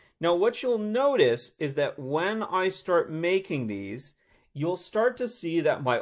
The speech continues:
orbitals get closer and closer and closer together. If I keep doing this, what's gonna happen is all my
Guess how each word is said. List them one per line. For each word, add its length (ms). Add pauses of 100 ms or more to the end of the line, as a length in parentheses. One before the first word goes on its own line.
orbitals 580
get 220
closer 720
and 320
closer 560
and 260
closer 540
together. 500 (580)
If 260
I 140
keep 420
doing 400
this, 260
what's 260
gonna 240
happen 500
is 280
all 320
my 240